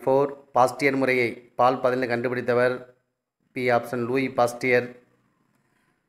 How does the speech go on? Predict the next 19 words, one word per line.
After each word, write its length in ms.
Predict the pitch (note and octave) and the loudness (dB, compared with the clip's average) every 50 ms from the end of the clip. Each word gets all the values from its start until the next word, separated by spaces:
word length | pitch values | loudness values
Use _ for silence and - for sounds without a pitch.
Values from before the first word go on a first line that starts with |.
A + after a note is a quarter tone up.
| _ _ _ _ _ _ _ _ _ _ | _ _ _ _ _ _ _ _ _ _
செ-, 240 | - - D3+ - - _ _ _ _ _ _ _ _ _ - | -8 -6 -6 -6 -6 _ _ _ _ _ _ _ _ _ 0
செல்சியஸ் 520 | - D#3+ F3 G3 F#3 - G#3 G3 F#3 - F3+ | 2 4 4 4 2 2 2 4 4 4 4
அளவுகோலில் 500 | D3 D#3 D#3 D#3 D3 D3+ D3+ D#3+ D#3+ D3+ D3 | 4 4 4 4 4 4 4 4 4 4 4
நூறு 160 | D#3+ D#3+ D#3 | 4 4 2
டிகிரி 260 | D3 D#3 D3 D#3 D3 C#3+ C3+ | 2 0 0 2 0 0 0
என்பது 280 | B2+ B2 A#2 A2+ C3+ D#3 E3+ - - _ _ _ _ _ _ _ _ _ | 0 0 0 0 -2 -4 -4 -8 -12 _ _ _ _ _ _ _ _ _
பாரன்ஹீட் 460 | C3+ C3+ D3 D#3 E3 D#3 E3 D#3 - - C#3 | 4 6 6 6 4 2 0 -2 -2 0 0
அளவுகோலில் 480 | C3 C3 C3+ C3 C3 B2+ B2+ B2+ B2+ B2 | 2 2 2 2 0 0 0 -2 -2 -4
நூத்தி 240 | C3+ C#3+ - - C3+ | -4 -6 -4 -4 -4
எண்பது 180 | B2+ B2+ C3 A#2+ | -2 -2 -2 -2
டிகிரி 200 | B2+ B2 C3 C3+ C3+ - B2 | -2 -2 -2 -2 -4 -2 -2
சமம் 260 | C3 B2 B2 B2 B2 A#2 | -2 -2 -2 -2 -2 -2
எனில், 260 | A2 A2+ A2+ A#2 A#2 A2+ - _ _ _ C3 B2 | -2 -2 -2 -4 -6 -8 -14 _ _ _ -8 -4
ஒரு 120 | C3 C#3 D3 | -4 -2 -2
டிகிரி 240 | D#3 D#3 D#3 D3+ D3+ - - | -2 -2 -2 -4 -8 -8 -8
செல்சியஸ் 340 | C#3 A#2+ B2 C#3 C3 - C3+ | -8 -4 -4 -4 -2 -2 -4
என்பது 280 | A#2+ A#2 A2+ A#2 A2+ A2+ | -4 -2 -2 -2 -2 -2
எதற்கு 300 | A2+ A#2 B2+ A#2+ B2 A#2 | -2 -2 -2 -4 -6 -6
சமம்? 340 | - A#2+ A2 A2 A2 A#2 | -4 -4 -4 -2 -4 -6